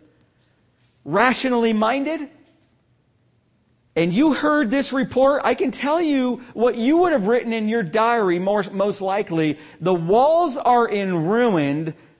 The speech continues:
and rubble, and the people are struggling."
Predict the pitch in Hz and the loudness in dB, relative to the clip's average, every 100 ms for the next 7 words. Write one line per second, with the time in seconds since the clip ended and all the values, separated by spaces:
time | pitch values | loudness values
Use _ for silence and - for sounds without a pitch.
0 | _ _ _ _ _ _ - 135 190 226 | _ _ _ _ _ _ -10 -2 0 2
1 | 160 143 147 127 123 - 196 135 123 120 | 2 0 0 -4 -6 -10 -10 -6 -6 -6
2 | - - 143 120 117 104 | -10 -10 -8 -8 -10 -14